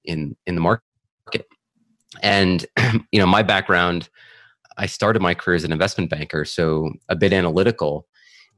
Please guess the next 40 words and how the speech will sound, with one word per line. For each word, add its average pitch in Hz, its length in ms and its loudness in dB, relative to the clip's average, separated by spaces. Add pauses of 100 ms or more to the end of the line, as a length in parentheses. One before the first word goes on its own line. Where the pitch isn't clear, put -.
And 98 160 0
I'd 98 160 2
used 165 200 2
all 123 120 2
the 101 80 -2
different 98 280 0
analytics 104 300 0
products 85 380 -2
out 85 180 -2
there 82 120 -2
in 80 80 -2
the 80 60 -4
world, 80 340 0
and 80 100 -6
I 85 40 -8
thought - 280 -6
they 92 100 2
were 78 180 0
all 90 300 2
terrible. 87 460 -2 (260)
I'd 87 140 -8
had 87 340 -4 (180)
many, 92 540 2 (560)
many 139 180 4
painful 107 340 0
experiences. 85 680 -2
And 85 60 -6
so 85 280 0 (300)
as 98 100 -4
much 143 200 2
as 110 120 2
I 101 100 4
was 98 140 0
attracted 110 640 -2
to 92 120 -4
the 82 80 -6
market, 101 640 0
I, 90 300 -6
I 90 100 -10
just - 240 -12